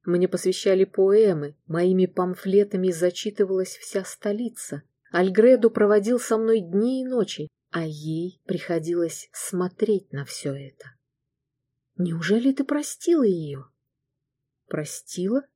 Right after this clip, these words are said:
Баронесса убрала руку с моей спины и сцепила пальцы на коленях. «Нет, убийцу моей дочери я не прощу никогда.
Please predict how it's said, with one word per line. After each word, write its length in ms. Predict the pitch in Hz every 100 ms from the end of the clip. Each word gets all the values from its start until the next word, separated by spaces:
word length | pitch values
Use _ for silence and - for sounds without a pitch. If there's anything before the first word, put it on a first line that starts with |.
| _ _
Баронесса 600 | - 190 240 277 269 - -
убрала 440 | 226 226 233 233
руку 240 | 277 285
с 100 | 269
моей 280 | 214 202 202
спины 560 | 202 - 185 185 254 294 _
и 120 | 240
сцепила 580 | 214 - 247 247 269 262
пальцы 380 | 247 220 220 220
на 100 | 214
коленях. 720 | 208 190 165 151 147 - - _ _ _ _ _ _
«Нет, 560 | 202 214 175 - - _ _ _ _ -
убийцу 640 | 226 202 269 294 - 277
моей 380 | 262 254 240 226
дочери 500 | 175 214 226 247 240
я 340 | 226 180 180
не 140 | 196 190
прощу 460 | 175 165 - -
никогда. 640 | 165 165 165 160 151 127